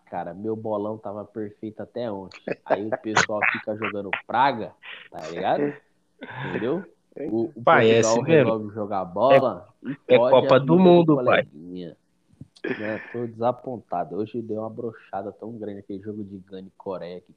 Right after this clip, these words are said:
Speaker 1: puta merda. <laughs> Mano, eu vou passar aqui
Speaker 2: Hum.
Speaker 1: falando os grupos, falar pra vocês como é que tá as situações. Amanhã a gente começa as últimas rodadas. Infelizmente pra mim,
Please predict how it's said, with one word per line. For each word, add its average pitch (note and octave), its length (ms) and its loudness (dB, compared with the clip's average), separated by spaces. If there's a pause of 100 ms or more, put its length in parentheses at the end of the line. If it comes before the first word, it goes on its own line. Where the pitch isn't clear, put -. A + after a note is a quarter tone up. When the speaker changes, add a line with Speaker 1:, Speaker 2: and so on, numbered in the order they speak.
Speaker 1:
puta - 400 -20
merda. B1+ 240 -20 (760)
<laughs> - 340 -4 (1200)
Mano, D#3+ 280 4
eu C3 60 -2
vou C#3 140 -4
passar C#3+ 340 -2
aqui C3 200 -10
Speaker 2:
Hum. A2 100 -8
Speaker 1:
falando A#2 400 -2 (160)
os C3 180 -6
grupos, D3+ 400 -2 (360)
falar A#2 220 0
pra - 380 -4
vocês A2+ 440 -6
como A2 200 -8
é G#2 40 -6
que - 80 -20
tá G#2 120 -2
as G#2 80 -8
situações. C3 520 -6 (500)
Amanhã C3+ 540 0
a B2 40 0
gente A#2+ 300 -8
começa A2+ 640 -4
as G#2+ 320 -4
últimas A2 400 -8
rodadas. G#2+ 540 -6 (180)
Infelizmente E3 960 -6 (120)
pra D3 200 4
mim, C3 340 -6